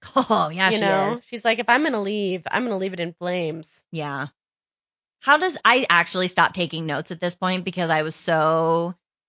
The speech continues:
Speaker 1: in shock at everything going on, and I might have been narrating some of it to Saul. I don't know. But, um, so I'm a little vague on,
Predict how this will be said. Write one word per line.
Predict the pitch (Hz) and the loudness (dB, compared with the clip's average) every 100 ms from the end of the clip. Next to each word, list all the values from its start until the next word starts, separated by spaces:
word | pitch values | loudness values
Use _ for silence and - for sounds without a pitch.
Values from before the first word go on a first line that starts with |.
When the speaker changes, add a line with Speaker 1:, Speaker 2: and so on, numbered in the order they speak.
| - | -2
Speaker 1:
in | 202 190 | 0 0
shock | - - 143 151 175 | -2 0 4 4 2
at | 185 | -4
everything | 160 160 170 180 170 | -2 -2 -2 -4 -6
going | 165 160 156 151 | -2 -2 -2 -4
on, | 143 156 | -4 -2
and | 175 160 | -2 -2
I | |
might | 160 156 151 | 0 -2 -2
have | 160 | -4
been | 160 165 | -4 -4
narrating | 156 151 151 151 156 | -4 -4 -4 -4 -6
some | 165 156 | -4 -4
of | 156 | -4
it | 156 - | -6 -8
to | |
Saul. | 151 147 147 165 | -8 -2 2 2
I | 160 156 | 2 0
don't | 156 | -2
know. | 147 143 165 170 | -2 -4 -6 -4
But, | 156 147 - | -4 -4 -4
um, | 165 160 156 156 - _ | -4 -2 -4 -8 -12 _
so | - | -2
I'm | 160 196 | 0 2
a | 196 | 2
little | 190 196 196 | 2 4 4
vague | 180 175 165 156 160 | 4 0 2 0 0
on, | 160 165 160 156 160 156 | 0 2 2 -2 -6 -10